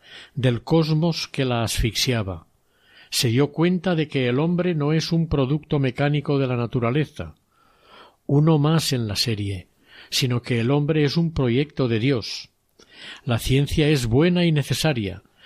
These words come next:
pero para ayudarnos a acercarnos a recibir el don de Dios, que es la fe, y que es la que da respuesta a la pregunta que nos planteamos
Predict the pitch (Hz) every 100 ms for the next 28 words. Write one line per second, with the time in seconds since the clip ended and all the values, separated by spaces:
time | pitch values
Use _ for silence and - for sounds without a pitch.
0 | - - _ 131 123 117 101 _ _ _
1 | _ _ _ _ 135 131 123 127 135 160
2 | 156 170 160 160 - 131 123 147 139 156
3 | 147 139 131 - 110 143 135 110 117 127
4 | 120 110 113 98 - - _ _ _ _
5 | - 117 135 143 - - _ _ _ _
6 | _ _ _ 113 104 135 107 - _ _
7 | _ _ _ _ _ _ - _ 147 147
8 | 147 180 180 170 160 - 131 120 - -
9 | 135 175 170 - - 160 - 160 147 131
10 | 120 127 120 160 180 165 170 - 135 127
11 | - 131 117 117 135 127 117 143